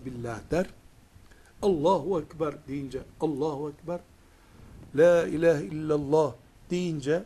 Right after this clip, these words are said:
"La ilahe illallah" der. Sabah namazının ezanında bir ilave vardır. Hayy alas salah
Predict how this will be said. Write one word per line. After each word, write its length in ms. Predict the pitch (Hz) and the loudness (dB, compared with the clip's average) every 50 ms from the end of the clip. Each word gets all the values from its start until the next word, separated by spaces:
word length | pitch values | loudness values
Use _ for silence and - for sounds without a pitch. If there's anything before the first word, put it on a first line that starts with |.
| - - 196 | -8 -6 -2
"La 220 | 196 190 175 165 | 0 0 2 2
ilahe 240 | 160 151 147 143 139 | 0 0 0 0 -2
illallah" 400 | 143 139 139 135 135 139 117 101 - - | -4 -4 -4 -4 -2 -2 -4 -4 -6 -12
der. 200 | - - - - - - - - - - - - - _ _ - - - _ _ _ - - - - - - - | -18 -18 -18 -20 -20 -20 -20 -20 -20 -20 -20 -20 -20 _ _ -20 -20 -20 _ _ _ -20 -18 -16 -14 -14 -10 -4
Sabah 340 | - - 208 202 262 262 | 2 4 4 4 4 2
namazının 640 | 226 214 185 170 165 151 131 143 151 175 180 175 196 - - | 2 2 2 2 0 0 0 0 0 0 0 0 -2 -4 -2
ezanında 760 | 160 143 135 160 151 143 139 135 127 120 113 110 107 101 101 - - - - - - - - - - - - - - - - - - - - | 0 0 2 2 2 2 2 0 -2 -4 -4 -4 -6 -6 -8 -10 -14 -16 -16 -18 -20 -20 -20 -20 -20 -20 -20 -20 -20 -20 -20 -20 -20 -10 -6
bir 100 | - 226 | -4 -4
ilave 560 | 240 240 190 165 170 165 156 151 156 175 165 123 | -2 -2 0 4 4 6 6 6 6 6 6 4
vardır. 500 | 98 - - - - - - - - - _ _ _ _ _ _ _ - - - - - - - - - - | 2 -6 -12 -16 -18 -20 -20 -20 -20 -20 _ _ _ _ _ _ _ -20 -20 -20 -20 -20 -20 -20 -20 -12 -6
Hayy 220 | - 190 214 208 | -2 0 0 2
alas 300 | 190 202 196 190 185 185 | 4 4 4 4 2 0
salah 500 | - - 170 156 156 160 165 165 165 160 | 0 2 2 4 4 4 4 2 0 -4